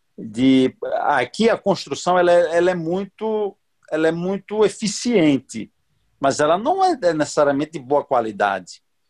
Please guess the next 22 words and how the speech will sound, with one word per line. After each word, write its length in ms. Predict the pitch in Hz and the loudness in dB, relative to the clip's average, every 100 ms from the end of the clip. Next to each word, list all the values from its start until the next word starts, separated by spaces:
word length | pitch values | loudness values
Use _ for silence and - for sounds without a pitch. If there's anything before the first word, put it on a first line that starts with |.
| _ _ _ _ - | _ _ _ _ -12
O, 540 | 107 113 120 117 127 | -8 -4 -2 -2 -2
o, 20 | |
o 60 | 127 | -2
pedreiro, 760 | 151 160 147 139 151 196 233 | 0 2 2 2 4 2 0
quando 200 | 180 151 | -2 0
ele 140 | 143 127 | 2 2
vai 120 | 127 | 2
assentar 580 | 120 - 131 - 123 120 | 0 -6 -8 -2 0 0
aqui 220 | - 131 | -2 -6
a 60 | |
cerâmica, 640 | - 165 156 151 202 311 403 | -4 -4 0 0 0 -4 -2
ele 180 | 403 381 | 0 0
não, 520 | 349 208 165 135 113 _ _ _ _ _ _ _ - | -2 -4 -4 -4 -6 _ _ _ _ _ _ _ -2
ele 240 | 135 143 | 0 2
não, 400 | 143 143 143 143 - - - | 2 2 4 2 -2 -18 -4
na 140 | 311 262 | 0 2
verdade, 440 | 214 151 180 196 | 0 2 0 2
assim, 220 | 175 - | -2 -4
o 80 | 151 | -6
que 160 | - 247 | -2 -2
é 100 | 202 | -2
visível 920 | 175 160 123 127 196 151 123 101 | -4 -8 -8 -8 -8 -4 -4 -4